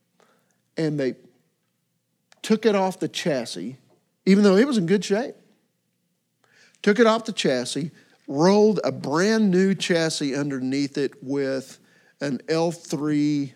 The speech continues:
L S three Corvette motor and transmission. And, you know, new wheels and tires and all. They had to, they had to kinda mangle the Corvette a little bit to get it to, get it to work.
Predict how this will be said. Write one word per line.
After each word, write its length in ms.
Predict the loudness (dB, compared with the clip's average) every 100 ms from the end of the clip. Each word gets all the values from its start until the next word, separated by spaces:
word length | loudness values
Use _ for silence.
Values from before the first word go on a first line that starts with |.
| -6
L 220 | -2 -2
S 260 | -2 -4 -8
three 320 | -6 -4 -4
Corvette 580 | -4 -4 -2 -2 -4 -6
motor 360 | -8 -6 -8
and 100 | -8
transmission. 760 | -8 -8 -8 -10 -10 -12 -16 -18 _ _ _ _ _ _ _ _ _ _ -10
And, 280 | -6 -4 -2
you 100 | -2
know, 140 | -2
new 200 | -4 -4
wheels 340 | -4 -2 -2 -6
and 120 | -8
tires 300 | -8 -8 -8
and 100 | -10
all. 120 | -8
They 180 | -6 -4
had 80 | -6
to, 120 | -10 _
they 200 | -8 -6
had 80 | -6
to 60 | -8
kinda 380 | -10 -8 -8 -14 _ _ _ _ -20 _ _ -16
mangle 360 | -6 -2 -2 -4
the 100 | -6
Corvette 420 | -8 -8 -4 -6
a 40 | -6
little 140 | -6
bit 160 | -6 -8
to 60 |
get 140 | -8 -8
it 100 | -10
to, 60 | -20 _ -18 -14
get 120 | -10
it 60 | -10
to 40 | -10
work. 320 | -12 -12